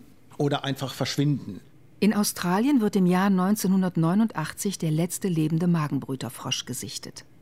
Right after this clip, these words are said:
Speaker 2: Rheobatrachus ist ausgestorben, obwohl eine direkte Bedrohung durch den Menschen für ihn gar nicht zu bestehen schien.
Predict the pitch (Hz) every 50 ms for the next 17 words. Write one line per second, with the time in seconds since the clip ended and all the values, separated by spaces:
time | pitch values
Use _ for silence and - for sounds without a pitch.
0 | - - - - - - - - - - - - - - - - - - - 165
1 | 196 220 254 247 262 247 - - - 170 151 - 175 165 - - - - 208 -
2 | - - 156 143 143 - - 139 131 - - 131 113 107 101 - - - - -
3 | - - - - 151 - - 175 185 180 - 160 165 156 151 151 165 156 147 180
4 | 240 - - - 214 - 185 170 - 165 175 196 220 220 180 175 165 - 165 160
5 | 156 151 147 160 170 - - 214 220 - - - - - - - 208 220 220 -
6 | 170 156 156 156 160 - - - - 196 214 - - 226 214 175 143 127 - -
7 | - 107 - -